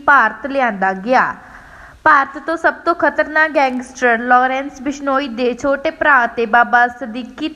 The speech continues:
ਤੇ ਕਤਲ ਦੇ ਮੁੱਖ ਦੋਸ਼ੀ ਅਨਮੋਲ ਬਿਸ਼ਨੋਈ ਨੂੰ ਅਮਰੀਕਾ ਤੋਂ ਡਿਪੋਰਟ ਕਰ ਦਿੱਤਾ ਗਿਆ। ਉੱਨੀ ਨਵੰਬਰ ਦੋ ਹਜ਼ਾਰ ਪੱਚੀ ਨੂੰ ਦਿੱਲੀ ਜਿਹੜਾ ਪਹੁੰਚਿਆ ਤੇ ਇਸ ਤੋਂ ਪਹਿਲਾਂ ਅਮਰੀਕੀ ਗ੍ਰਹਿ ਸੁਰੱਖਿਆ ਵਿਭਾਗ ਨੇ ਸ-,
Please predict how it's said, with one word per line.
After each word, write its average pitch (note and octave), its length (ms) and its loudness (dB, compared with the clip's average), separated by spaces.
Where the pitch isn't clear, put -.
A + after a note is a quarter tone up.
ਤੇ A3+ 180 0
ਕਤਲ B3 380 -2
ਦੇ C4 140 -4
ਮੁੱਖ C4 340 -4
ਦੋਸ਼ੀ A#3 460 -4
ਅਨਮੋਲ A#3 440 -2
ਬਿਸ਼ਨੋਈ A#3+ 520 -6
ਨੂੰ A#3 280 -6
ਅਮਰੀਕਾ D4+ 480 0
ਤੋਂ D#4+ 180 -4
ਡਿਪੋਰਟ D4 520 -2
ਕਰ C4 180 2
ਦਿੱਤਾ G#3 440 -2
ਗਿਆ। F#3 320 2
ਉੱਨੀ D4 320 -4
ਨਵੰਬਰ B3+ 460 0
ਦੋ C4 180 -2
ਹਜ਼ਾਰ D4+ 260 0
ਪੱਚੀ D4+ 420 -4
ਨੂੰ C4 200 -6
ਦਿੱਲੀ C4+ 340 -4
ਜਿਹੜਾ A3+ 460 0
ਪਹੁੰਚਿਆ A3 680 0
ਤੇ D#4 80 -2
ਇਸ B3+ 140 -6
ਤੋਂ E4+ 140 0
ਪਹਿਲਾਂ D4+ 340 0
ਅਮਰੀਕੀ C#4+ 500 -6
ਗ੍ਰਹਿ B3 300 4
ਸੁਰੱਖਿਆ C4 380 -2
ਵਿਭਾਗ D4 560 0
ਨੇ B3+ 180 -2
ਸ-, B3 280 2